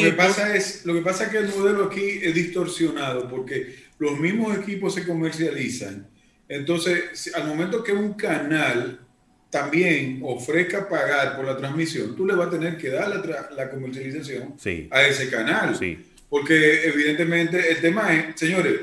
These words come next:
Speaker 2: aquí no es un secreto para nadie, que te aparecen dos o tres personas vendiéndote lo mismo.
Speaker 1: Sí, claro.
Speaker 2: Porque es el primero que lleva el contrato. O sea, aquí hay muchas cosas que corregir en ese sentido, por la informalidad con que se ha venido construyendo eso.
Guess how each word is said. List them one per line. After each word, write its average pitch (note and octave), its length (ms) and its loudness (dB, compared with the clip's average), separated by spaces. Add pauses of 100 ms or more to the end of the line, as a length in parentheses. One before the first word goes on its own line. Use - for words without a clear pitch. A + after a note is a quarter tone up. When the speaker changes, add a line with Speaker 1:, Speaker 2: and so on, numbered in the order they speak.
(100)
Speaker 2:
aquí D#3+ 280 4
no C#3+ 80 0
es D#3 40 0
un D#3+ 60 -2
secreto E3 300 0
para D#3 180 0
nadie, - 340 -8 (420)
que C#3+ 520 4
te D3 80 -2
aparecen E3+ 640 0
dos G3+ 200 4
o G3 80 4
tres F3 760 4 (300)
personas C#3 500 2
vendiéndote D#3 440 0
lo D3+ 120 0
mismo. D3 600 -6
Speaker 1:
Sí, A#2+ 300 4
claro. F#2+ 400 -2 (100)
Speaker 2:
Porque D#3+ 240 0
es F3 60 6
el E3 60 4
primero F3 340 6
que F3 60 8
lleva E3+ 220 8
el C#3+ 80 0
contrato. A2 380 -4
O G#2+ 40 -8
sea, B2+ 420 0
aquí B2+ 200 0
hay F3+ 60 6
muchas G3+ 240 2
cosas G3 200 0
que F3 100 4
corregir E3 440 4
en C#3+ 80 -2 (100)
ese C#3 140 -6
sentido, A2 340 -2 (320)
por C#3+ 140 4
la D3 80 4
informalidad D3+ 960 2 (400)
con C#3 160 -6
que C3+ 120 -2
se C#3 120 -2
ha C#3+ 40 2
venido D#3+ 380 4
construyendo C#3+ 800 0
eso. G2 260 -4